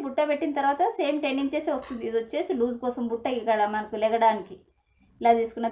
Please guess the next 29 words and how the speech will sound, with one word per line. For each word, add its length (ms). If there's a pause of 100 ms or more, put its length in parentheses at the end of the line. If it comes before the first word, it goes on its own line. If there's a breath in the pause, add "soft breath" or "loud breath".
తర్వాత 240 (140)
three 180
inches 320
బుట్ట 200 (680)
మనం 260
fills 240
పెట్టుకోవడం 420
కోసం 280
extra, 340 (220)
ఆ 100
తర్వాత 300 (120)
వచ్చేసి 400
ten 220
inches, 360 (800)
ఆ 140
తర్వాత 320 (120)
మనం 200
three 80 (120)
inches 300 (240)
down 300
తీసాం. 340 (760)
Down 260
తీసి 240
ఇక్కడి 260
నుంచి 220
మనం 260
seven 280
and 140
half 140